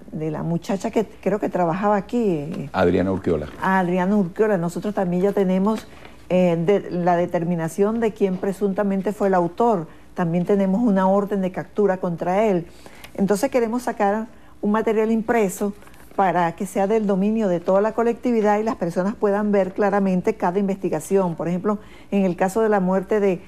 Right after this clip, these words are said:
Speaker 1: de tal persona, se ha hecho, estas son las diligencias que se han hecho y este es el trabajo que ha hecho el Ministerio Público y está en este estado, ¿ve? Porque las personas se preguntan, "Bueno, ¿y qué ha pasado con los distintos homicidios?"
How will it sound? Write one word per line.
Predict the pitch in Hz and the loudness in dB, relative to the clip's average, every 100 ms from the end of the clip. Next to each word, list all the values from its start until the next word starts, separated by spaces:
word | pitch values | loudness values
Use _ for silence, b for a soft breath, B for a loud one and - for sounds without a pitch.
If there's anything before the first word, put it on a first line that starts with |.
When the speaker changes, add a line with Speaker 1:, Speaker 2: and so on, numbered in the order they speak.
| B | B
Speaker 1:
de | 185 | -4
tal | - 180 | 0 0
persona, | 208 202 208 214 240 247 B B B - | 0 -2 0 0 0 -4 B B B -10
se | 190 202 | -4 2
ha | 196 | 2
hecho, | 190 190 226 214 | 2 -2 -2 -2
estas | 185 196 | -2 -4
son | 202 208 | -2 -2
las | 220 | 0
diligencias | 202 180 185 208 | 0 0 -2 -4
que | 202 196 | -6 -2
se | 214 | 0
han | 214 | 2
hecho | 196 - 214 B B B B | 0 -2 -8 B B B B
y | 208 | 0
este | 214 208 | 0 0
es | 247 | 0
el | 208 | 2
trabajo | 180 190 240 185 - | 2 2 2 -2 -2
que | 180 | 0
ha | 170 175 | 2 2
hecho | 180 214 | 0 -2
el | 214 | 0
Ministerio | 208 185 196 202 | 0 0 0 0
Público | 202 240 240 208 | 0 -2 0 2
y | 196 | 2
está | 190 - 233 | 0 -2 0
en | 196 | 0
este | 202 208 | -2 -8
estado, | - 180 151 143 | -2 0 0 -2
¿ve? | 202 - B B B B B | -4 -8 B B B B B
Porque | 214 208 220 208 202 | 0 2 2 2 0
las | 262 | 0
personas | 208 202 220 254 | 0 0 0 -2
se | 240 | -2
preguntan, | 214 214 233 202 190 | 0 2 2 0 0
"Bueno, | 233 214 | 0 0
¿y | |
qué | 185 | 0
ha | 180 | -2
pasado | 226 233 226 202 | 0 0 0 0
con | 190 180 | 0 0
los | 180 175 | 0 -2
distintos | 160 202 196 226 | -2 -2 -2 0
homicidios?" | 202 180 226 220 185 160 - | 0 0 0 0 0 0 -6